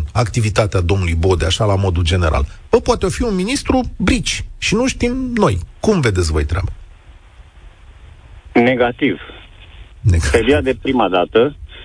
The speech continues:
Speaker 2: de când s-a descoperit o, mă rog, ilegalitate, să-și dea demisia de onoare, așa cum am văzut și în alte țări civilizate.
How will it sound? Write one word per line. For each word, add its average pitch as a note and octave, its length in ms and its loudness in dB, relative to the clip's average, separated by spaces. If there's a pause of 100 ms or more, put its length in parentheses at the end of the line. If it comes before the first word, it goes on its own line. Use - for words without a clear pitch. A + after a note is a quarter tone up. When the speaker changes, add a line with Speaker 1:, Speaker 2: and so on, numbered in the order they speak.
Speaker 2:
de - 320 4
când C#3 320 2 (760)
s-a B2 140 4
descoperit A#2+ 760 0 (680)
o, G#2+ 380 4 (840)
mă A2 240 2
rog, A#2+ 160 2 (140)
ilegalitate, A2+ 1120 0 (1200)
să-și A#2 380 0
dea A#2 160 2
demisia G#2 720 0
de G#2 160 0
onoare, G2+ 380 2
așa G2 240 0
cum G#2+ 180 0
am G#2 100 2
văzut G#2 220 0
și - 100 -6
în G#2+ 80 4
alte G#2+ 420 0 (260)
țări G#2+ 320 0 (120)
civilizate. G2 840 -2